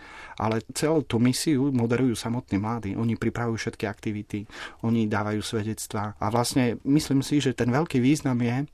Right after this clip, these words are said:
že laici zrazu pochopia, že aj oni môžu pre tú farnosť niečo robiť, že zrazu vidia, že a sú šokovaní, že tam príde dvadsať mladých z celého sveta, ktorí jednoducho slúžia tejto farnosti deväť dní, aby ju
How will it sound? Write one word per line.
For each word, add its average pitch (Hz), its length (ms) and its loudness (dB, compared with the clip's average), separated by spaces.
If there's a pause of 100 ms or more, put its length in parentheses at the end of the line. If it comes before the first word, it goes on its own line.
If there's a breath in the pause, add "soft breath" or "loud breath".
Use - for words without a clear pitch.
(200)
že 117 160 2
laici 131 400 4
zrazu 120 320 0
pochopia, 123 560 0
že 110 240 -2 (160)
aj 107 160 4
oni 196 160 4
môžu 110 320 2
pre 104 80 0
tú 104 160 -2
farnosť 107 400 0
niečo 101 240 -4
robiť, 98 440 -4
že 101 120 -4
zrazu 127 240 2
vidia, 135 320 2
že 120 240 -6
a 101 320 -2
sú - 240 -2
šokovaní, 165 640 2
že 135 160 -2
tam 117 160 -2
príde 123 240 2
dvadsať 135 240 2
mladých 120 320 0
z - 80 -8
celého 117 220 -2
sveta, 139 420 -4
ktorí 131 560 0
jednoducho 131 480 4
slúžia 170 320 8
tejto 127 240 -2
farnosti 131 800 -2
deväť 120 320 4
dní, 135 220 4 (260)
aby 127 160 4
ju 131 60 6